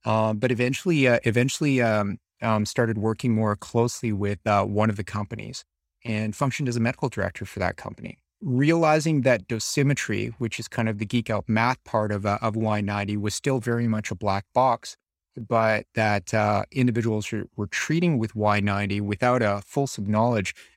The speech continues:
because of either the marketing or the influence or the discussions, um, regarding the physics of dosimetry, I thought to myself, "Okay, let's democratize this, um, this concept. Let's try and create something that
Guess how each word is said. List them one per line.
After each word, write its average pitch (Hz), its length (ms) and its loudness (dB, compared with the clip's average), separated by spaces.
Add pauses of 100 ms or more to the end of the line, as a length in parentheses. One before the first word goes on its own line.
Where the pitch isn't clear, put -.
because 113 400 -2
of 104 120 -4
either 104 200 -2
the 101 120 -4
marketing 104 580 0
or 95 80 -4
the 101 180 -4
influence 104 600 0
or 98 180 0
the 98 160 -4
discussions, 107 800 -4
um, 107 260 -4
regarding 104 340 -2
the 92 60 -6
physics 131 440 -4
of 110 80 -2
dosimetry, 104 680 -2 (460)
I - 60 -12
thought 147 200 0
to 151 40 -2
myself, 135 440 -4
"Okay, 117 180 -4
let's 127 220 -4
democratize 120 880 0
this, - 280 -4
um, 101 300 -2
this 104 260 0
concept. 104 560 -4 (380)
Let's 131 220 2
try 151 180 0
and 147 140 0
create 123 340 -2
something 117 600 -2
that 101 260 0